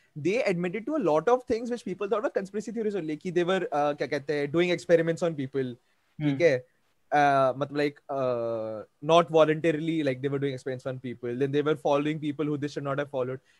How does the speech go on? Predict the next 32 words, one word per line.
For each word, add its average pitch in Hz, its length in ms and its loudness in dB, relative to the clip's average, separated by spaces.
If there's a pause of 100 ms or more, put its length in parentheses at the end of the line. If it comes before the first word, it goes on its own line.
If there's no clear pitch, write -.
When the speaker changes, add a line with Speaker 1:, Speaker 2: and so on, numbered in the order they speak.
(140)
Speaker 1:
But 214 100 -2
I'm 226 140 -6
pretty 220 240 -8
sure 247 140 2 (120)
there 190 120 0
is, 214 120 0
like, 185 240 2
a 220 40 0
list 170 360 -4
of 196 120 -2 (140)
people 170 300 -4 (100)
somewhere 160 460 -2
in 160 200 -10
some 151 160 -6
government 143 380 -4
or 143 80 -4 (180)
some, 127 100 -6
like, 135 180 -4 (240)
इंडिया 147 240 0
में 165 100 0
भी 175 60 0
हो 170 40 -2
सकती 170 260 -8
है, 190 60 -2
बाहर 135 220 0
भी 151 60 -6
हो 143 40 -6
सकती 135 200 -8
है, 165 60 -2
हर, 135 100 -4
हर 139 160 -8
गवर्नमेंट, 139 360 -8